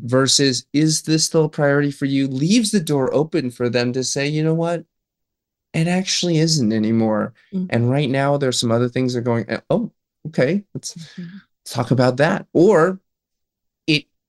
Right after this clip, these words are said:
Speaker 1: uh, forces them to own the decision to say, "Yes, it is." And they're saying it, not you telling them. They're stepping forward into it, right? Leaving the spa-, like dancing, right? When you dance, when you, like,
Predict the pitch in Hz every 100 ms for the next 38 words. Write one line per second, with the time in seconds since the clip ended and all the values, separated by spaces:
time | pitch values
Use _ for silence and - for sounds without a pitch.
0 | - - - 175 190 - 160 123 139 131
1 | 110 110 _ - - 127 123 - 127 127
2 | 127 127 123 - _ _ _ 123 117 117
3 | 120 113 107 101 95 - _ _ - 107
4 | 110 107 104 - 110 110 110 - - -
5 | _ _ _ _ - 123 131 - _ -
6 | 123 117 107 131 110 139 202 196 - 123
7 | 117 113 - 117 135 - 117 117 139 185
8 | - - 170 143 117 107 104 101 - 131
9 | 139 135 127 120 _ _ _ _ _ -
10 | - 127 - 117 - 135 139 120 107 -
11 | - 113 110 98 98 117 - 117 123 127
12 | 117 113 - 120 127 117 - 131 131 143
13 | - 107 95 113 107 113 110 104 117 117
14 | 117 110 110 104